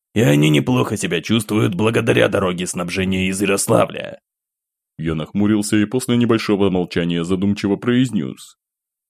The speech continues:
Speaker 2: «Есть у меня желание кое с кем там поквитаться, Ваше Императорское Величество.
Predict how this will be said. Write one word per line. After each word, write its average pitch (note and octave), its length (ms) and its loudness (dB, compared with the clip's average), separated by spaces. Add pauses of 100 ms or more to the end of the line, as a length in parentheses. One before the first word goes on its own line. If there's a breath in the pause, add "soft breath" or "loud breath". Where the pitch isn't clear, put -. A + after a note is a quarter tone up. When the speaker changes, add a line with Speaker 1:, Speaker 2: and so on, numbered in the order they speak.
(280)
Speaker 2:
«Есть G2 400 -4
у A2 60 2
меня G#2+ 280 2
желание F2+ 580 0
кое F3+ 260 2
с - 80 -4
кем D#3+ 240 2
там D3+ 200 2
поквитаться, D3+ 640 0
Ваше E2+ 300 -2
Императорское F#2+ 680 0
Величество. G#2+ 720 -2